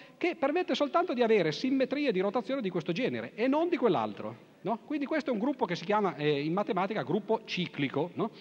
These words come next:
Ora, quanti ce ne sono di questi gruppi ciclici e di questi gruppi diedrici? Ce ne sono infiniti, perché ovviamente di croci ne potete fare con quante braccia volete, no? Ad esempio, eh, questo esempio qui, il prossimo, no? Eh, poi smetto su questo argomento, e, eh,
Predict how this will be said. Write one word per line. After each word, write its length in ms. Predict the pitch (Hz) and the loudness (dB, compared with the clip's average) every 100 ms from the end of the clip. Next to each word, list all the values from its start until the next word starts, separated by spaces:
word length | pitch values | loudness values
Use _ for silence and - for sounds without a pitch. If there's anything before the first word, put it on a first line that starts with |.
| - - - - | -20 -20 -14 -2
Ora, 160 | 262 | 0
quanti 300 | - 349 349 | 4 4 4
ce 100 | 254 | 0
ne 60 | 220 | 0
sono 180 | 214 180 | 0 0
di 80 | |
questi 300 | 165 180 - | -2 -4 -4
gruppi 300 | 147 226 214 | -6 -6 -8
ciclici 440 | 160 233 - 208 190 | -8 -8 -6 -4 -2
e 60 | |
di 80 | 151 | -2
questi 260 | 147 180 170 | -2 -4 -2
gruppi 320 | 127 226 180 | -4 -4 -4
diedrici? 400 | 160 139 - - | -2 -2 -4 -6
Ce 80 | 240 | -4
ne 60 | |
sono 160 | 202 294 | -2 -2
infiniti, 420 | 233 285 269 285 | 0 0 0 0
perché 200 | 151 - | 0 2
ovviamente 360 | 170 185 220 185 | 2 4 2 0
di 80 | 143 | -2
croci 320 | 170 208 165 | -2 -2 -2
ne 60 | |
potete 260 | 139 135 127 | -4 -6 -6
fare 200 | 147 156 | -4 -6
con 120 | 127 | -6
quante 300 | 147 151 147 | -2 -2 -2
braccia 300 | 156 147 143 | -4 -2 0
volete, 420 | 139 208 147 113 | 2 4 2 0
no? 160 | 123 196 - - - - | -6 -6 -8 -20 -20 -8
Ad 180 | 127 185 | -2 2
esempio, 560 | 208 196 185 233 262 | 4 2 2 0 0
eh, 280 | 147 139 131 | 0 0 -2
questo 260 | 139 165 160 | -2 -2 0
esempio 300 | 143 170 147 | -2 -2 -2
qui, 140 | 202 | -2
il 100 | 147 | -4
prossimo, 500 | - 170 151 - 202 | -2 -2 -2 -4 -4
no? 220 | 139 180 127 | -2 -2 -2
Eh, 360 | 120 113 113 - | -2 -2 -6 -6
poi 120 | 131 | -8
smetto 280 | 131 156 - | -6 -6 -6
su 100 | 117 | -8
questo 240 | 147 147 | -8 -6
argomento, 480 | 131 233 175 247 254 - - - - | -4 0 0 0 -4 -6 -20 -16 0
e, 180 | 240 - | 0 4
eh, 640 | 165 151 139 135 135 | 2 4 0 -2 -8